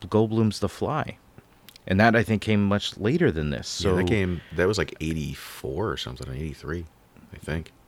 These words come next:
Speaker 1: Yeah, so we're talking at least five plus years after
Speaker 2: Yeah.
Speaker 1: this. Um,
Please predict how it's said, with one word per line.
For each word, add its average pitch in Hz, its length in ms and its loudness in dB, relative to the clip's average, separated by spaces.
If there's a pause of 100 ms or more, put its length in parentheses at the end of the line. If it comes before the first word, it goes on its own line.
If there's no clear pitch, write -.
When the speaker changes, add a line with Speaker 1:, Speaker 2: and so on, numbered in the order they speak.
(120)
Speaker 1:
Yeah, 147 200 2
so 110 120 2
we're 127 80 2
talking 127 240 4
at 90 120 0
least 139 260 0
five 107 440 2
plus - 380 2
years 90 380 2
after 87 340 2
Speaker 2:
Yeah. 73 60 0
Speaker 1:
this. 78 360 0 (920)
Um, 92 580 2